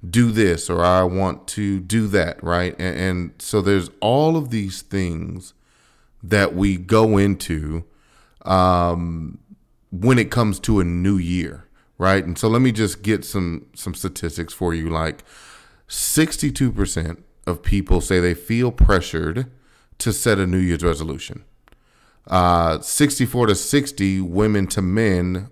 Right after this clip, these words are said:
women say they feel slightly more pressured to set a resolution, right? And then going back to what is the resolution, right? Overall, forty-eight percent of people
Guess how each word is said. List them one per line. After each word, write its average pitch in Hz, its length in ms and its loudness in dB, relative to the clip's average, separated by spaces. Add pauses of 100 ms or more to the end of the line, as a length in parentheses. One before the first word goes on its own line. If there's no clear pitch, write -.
(120)
women 98 420 0
say 92 180 0
they 123 240 2
feel 95 380 -2
slightly 95 460 -2
more 120 400 4
pressured 87 580 -4 (440)
to 107 160 0
set 101 260 2
a 87 80 0
resolution, 78 600 -6
right? 98 240 -2 (600)
And 101 160 0
then 98 360 2
going 110 260 2
back 107 280 2
to 110 120 0
what 95 320 2
is 143 200 2
the 85 80 -2
resolution, 82 640 -4
right? 104 240 2
Overall, 101 480 2
forty-eight 123 540 0
percent 107 300 0
of 92 100 -10
people 95 540 -4